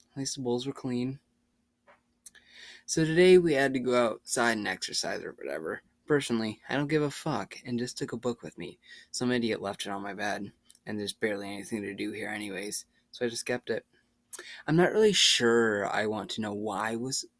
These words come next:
why someone was on my bed, but whatever. I'm surprised nobody wanted to talk to me, but then again, they overreact if I tell them, "Shut up, you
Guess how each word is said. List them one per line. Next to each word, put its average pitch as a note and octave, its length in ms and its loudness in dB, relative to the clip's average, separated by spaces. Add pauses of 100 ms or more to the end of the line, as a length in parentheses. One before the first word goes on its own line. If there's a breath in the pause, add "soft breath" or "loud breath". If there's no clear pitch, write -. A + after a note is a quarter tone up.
(180)
why A2 260 0
someone D#3 320 0
was E3 120 -4
on F3 120 2
my F3+ 120 4
bed, F#3 300 0
but F3 220 0 (560)
whatever. D#3 480 0 (600 loud breath)
I'm D3 120 2
surprised E3 320 2
nobody B2 240 4
wanted A2 260 -2
to G2+ 60 -12
talk A#2 240 4
to D3+ 80 -4
me, G#2+ 160 0
but G#2 320 -4 (120)
then A2+ 140 0
again, A2 580 -2
they A2+ 180 2
overreact C#3+ 680 4
if A2+ 80 -10
I A2+ 80 -2
tell C3 160 -2
them, A2+ 140 -2
"Shut A2+ 340 -2
up, A2+ 160 -2
you A#2 180 -4